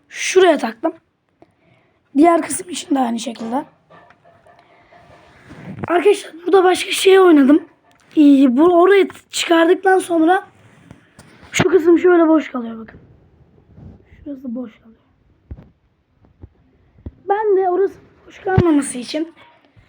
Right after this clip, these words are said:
arka tarafta bulunan, ee, ama arka tarafa geçmeden yapmam lazım onu.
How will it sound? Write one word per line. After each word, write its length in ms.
arka 380
tarafta 500
bulunan, 460
ee, 640
ama 240
arka 200
tarafa 280
geçmeden 540
yapmam 360
lazım 280
onu. 220